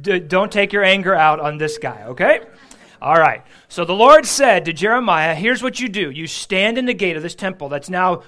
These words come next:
going backwards, that now there's idols in God's house. You stand in the temple. Stand in the gate of the Lord's house, and you proclaim this word."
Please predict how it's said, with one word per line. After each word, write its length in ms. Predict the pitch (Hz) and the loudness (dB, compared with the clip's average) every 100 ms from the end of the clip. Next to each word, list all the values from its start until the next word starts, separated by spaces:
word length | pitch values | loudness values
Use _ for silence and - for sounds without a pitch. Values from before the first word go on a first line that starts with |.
| _ | _
going 300 | 180 185 185 | -6 -4 -4
backwards, 580 | 202 214 185 165 139 131 | 4 4 4 -2 -10 -10
that 100 | 147 | -4
now 140 | 175 | -2
there's 200 | 175 175 - | -2 -4 -2
idols 460 | 196 214 202 180 220 | -2 0 -4 -6 -6
in 400 | 247 262 277 214 | -6 -6 -8 -4
God's 300 | 208 208 190 | -2 -2 -4
house. 180 | 139 | -8
You 140 | 151 175 | -8 -10
stand 560 | - - 175 208 226 | -10 -10 -8 -8 -8
in 100 | 220 | -8
the 80 | 214 | -8
temple. 480 | 214 202 196 117 - _ _ | -8 -8 -10 -16 -20 _ _
Stand 320 | - 202 233 | -10 -6 -4
in 80 | 240 | -2
the 80 | 233 | -2
gate 420 | 185 220 147 - _ _ _ _ _ _ _ | 0 0 -2 -12 _ _ _ _ _ _ _
of 80 | 143 | -16
the 80 | 147 | -10
Lord's 300 | 160 185 185 | -6 -6 -4
house, 320 | 165 127 - | -6 -6 -10
and 140 | 143 165 | -12 -10
you 80 | 214 | -10
proclaim 880 | - 185 - 196 208 - 220 190 165 | -10 -10 -4 -4 -4 -8 -6 -6 -8
this 180 | 147 | -14
word." 400 | 160 151 117 113 | -12 -10 -12 -16